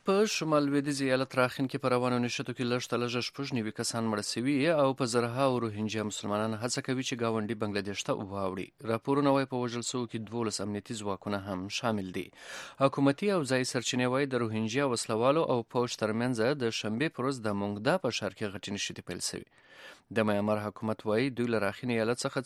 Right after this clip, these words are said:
څلور زره غیر مسلمان وګړي ایستلي دي. تفصیل ورباندې عدنان رشید د وایس اف امریکا په دې رپورټ کې راکوي.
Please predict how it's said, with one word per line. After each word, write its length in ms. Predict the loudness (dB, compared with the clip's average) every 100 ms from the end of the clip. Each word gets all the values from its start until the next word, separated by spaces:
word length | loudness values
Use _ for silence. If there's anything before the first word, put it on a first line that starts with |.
| -2
څلور 300 | 0 0 0
زره 320 | 2 2 2
غیر 180 | 0 0
مسلمان 480 | -2 -4 -2 0 0
وګړي 380 | 0 -4 -4 -6 -6
ایستلي 360 | -6 -6 -4 -6
دي. 200 | -6 -8 _ _ _ -6
تفصیل 260 | -4 0
ورباندې 400 | 0 2 0 0 -4 -8 -20 -2 -2
عدنان 340 | 2 0 0
رشید 280 | -2 -6 -2
د 60 | 0
وایس 200 | 0 -2
اف 80 | -6
امریکا 320 | -6 -6 -4 -6 -4
په 80 | -6
دې 120 | -4 -4
رپورټ 240 | -6 -10
کې 100 | -10
راکوي. 300 | -14 -12 -12